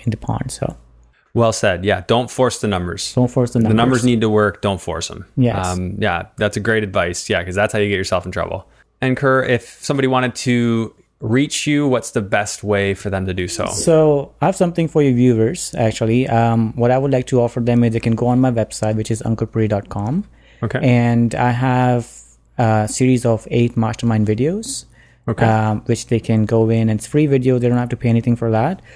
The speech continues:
Speaker 1: It's all the strategies that I use in my business on day-to-day basis, how to find properties, how to
Speaker 2: Mm-hmm.
Speaker 1: make more money on the same deal, all different kind of strategies. So they can basically have that for them, view, and then maybe get some inspiration.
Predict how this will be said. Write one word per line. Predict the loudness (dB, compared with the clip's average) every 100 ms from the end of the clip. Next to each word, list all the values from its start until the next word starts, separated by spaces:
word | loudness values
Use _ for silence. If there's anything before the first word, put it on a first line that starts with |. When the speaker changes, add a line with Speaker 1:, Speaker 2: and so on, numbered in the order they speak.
| -20 -10 -4
Speaker 1:
It's | 2
all | 2 2
the |
strategies | 0 2 2 2 0 2
that | 4
I |
use | 4 4 4
in | 2
my | 2
business | 0 -2 0 -2 -2 -2
on | 0
day-to-day | 0 2 2 2
basis, | 0 0 -2 0
how | -2
to | -2
find | -2 -2 -2
properties, | -2 -2 0 0 0 0
how | -2
to | -2 -2 0 0 -4 -20 -16 -4
Speaker 2:
Mm-hmm. | 2
Speaker 1:
make | 2 4
more | 2
money | 4 2 0
on |
the | -2
same | 0 2 2
deal, | 2 2 0 -2 -8 -2
all | 2 2
different | 2 0
kind | 0
of | -2
strategies. | -2 -2 -2 0 0 0
So | 0 2 2
they | 2 0
can | 2 2 2 -2 -10 -20 _
basically | -2 0 -2 -2 2 2
have | 2 -2 0
that | -2 -2
for | -2 -2
them, | 0 0 2
view, | 2 2 2
and | 2 2
then | 2
maybe | 0 0
get | -4 -4
some | -2
inspiration. | -2 -4 -6 -6 -4 -2 0 0